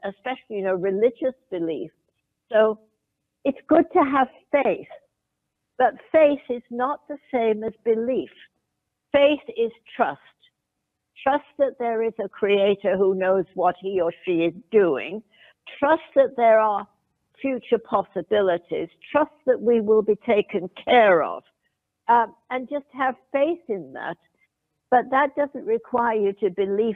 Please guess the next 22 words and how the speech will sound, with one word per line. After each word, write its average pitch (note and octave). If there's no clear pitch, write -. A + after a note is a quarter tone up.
a, F3+
a F#3+
whole B3
big G#3
rigmarole G3+
of F3
things B3
to A#3+
do G#3
or F#3
not G#3
to G3+
do, E3+
you G#3
know, G3
like F#3+
eating G3+
fish G3+
on F#3
Friday F#3+
and F3+
fasting G3